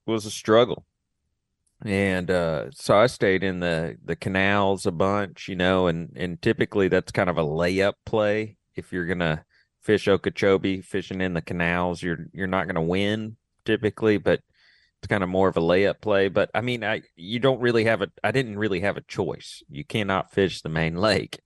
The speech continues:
in thirty-five mile an hour winds very effectively, and, uh, especially tail watercolor or anything like that, you know, and that's a big deal in Florida, is fishing clear water. And, uh,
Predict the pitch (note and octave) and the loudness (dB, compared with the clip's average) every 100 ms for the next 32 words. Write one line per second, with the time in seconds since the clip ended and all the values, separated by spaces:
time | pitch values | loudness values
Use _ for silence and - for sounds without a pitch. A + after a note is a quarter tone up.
0 | _ _ _ _ _ F#2+ F#2 D#2+ D2+ F#2+ | _ _ _ _ _ -4 -2 -2 2 2
1 | E2+ - F#2 E2 E2 D#2 D#2 D2 D#2 F2 | 2 2 2 2 0 -2 -2 -2 -2 -4
2 | C#2 C#2 - D#2+ D2+ - D2 - - - | -6 -8 -2 0 0 0 -4 -4 -14 -8
3 | B1 C#2+ - _ E2 D2+ C#2+ C#2 C#2+ - | -6 -6 -10 _ -6 -2 -2 -6 -12 -20
4 | _ _ _ _ _ _ - G1+ - - | _ _ _ _ _ _ -8 -8 -8 0
5 | G#2+ G2 F#2 D#2 F2+ D#2 D2 D#2+ D#2+ - | 0 2 -2 -2 0 0 2 0 0 -2
6 | E2 D2+ D#2 C#2+ C#2 D2 D#2 D#2 D2 B1+ | -4 -2 -4 -4 -6 -8 -6 -6 -6 -10
7 | A#1+ - D2 C#2+ - D2+ F2 D2 C2+ D2 | -8 -2 0 0 -4 -12 -8 -6 -4 -4
8 | D2 E2 - D2 - G#2 F#2+ E2+ F#2+ G2 | -4 -4 -4 -10 0 2 2 -2 -4 0
9 | F#2+ D#2 C#2+ - D2 G#1+ C2+ - _ F2+ | 2 0 -4 -8 -6 -6 -8 -12 _ -14
10 | - F#2+ - E2 - F2 D#2 C#2 D#2 D2+ | -8 -8 -6 -10 -8 -2 0 0 2 0
11 | - - _ _ _ _ _ - G2 F#2+ | -2 -12 _ _ _ _ _ -6 -2 -2
12 | F#2 F2+ E2 D2 | 0 0 2 0